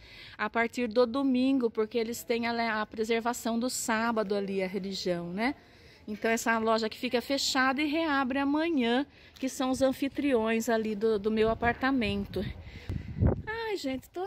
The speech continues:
amando, viu? Olha que coisinha mais rica de cidade. Aqui foi que eu desci do ônibus, ó, bem pertinho de casa.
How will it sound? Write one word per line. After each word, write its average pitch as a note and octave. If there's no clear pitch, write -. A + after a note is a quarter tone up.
amando, E4
viu? D#4
Olha F#4
que F4
coisinha D4
mais D4+
rica D#4+
de D#4
cidade. A3
Aqui C4+
foi G4+
que -
eu F4+
desci E4
do D#4
ônibus, F#3
ó, F#3+
bem A#3+
pertinho C4
de G#3
casa. A#3+